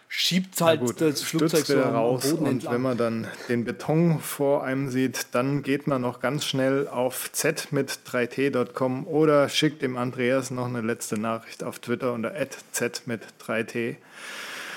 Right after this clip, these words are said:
Speaker 2: Wenn dann die Landung überlebt ist, dann muss man natürlich auch Bescheid sagen, dass alles okay ist. Das kann man beim Sven tun,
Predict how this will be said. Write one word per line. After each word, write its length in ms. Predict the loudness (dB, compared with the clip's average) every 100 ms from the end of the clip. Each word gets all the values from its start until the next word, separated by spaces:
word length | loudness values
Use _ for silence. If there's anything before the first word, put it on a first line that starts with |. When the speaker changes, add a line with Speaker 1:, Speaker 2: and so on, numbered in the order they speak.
| -14 -16 -18 -14 0
Speaker 2:
Wenn 280 | 4 6
dann 180 | 6 6
die 120 | 4
Landung 380 | 4 4 6 4
überlebt 540 | 4 2 2 0 0 -4
ist, 220 | -4 -2
dann 100 | 0
muss 140 | 0
man 120 | 0
natürlich 380 | 0 0 2 2
auch 80 | 2
Bescheid 380 | 0 -2 0 0
sagen, 220 | 0 0
dass 180 | -2 -2
alles 480 | 0 2 2 0 -4
okay 420 | -4 2 4 4 0
ist. 300 | -2 -4 -4
Das 180 | -4 -2
kann 160 | 0
man 160 | 2 2
beim 200 | 0 -2
Sven 320 | 0 2 2
tun, 440 | 2 2 4 2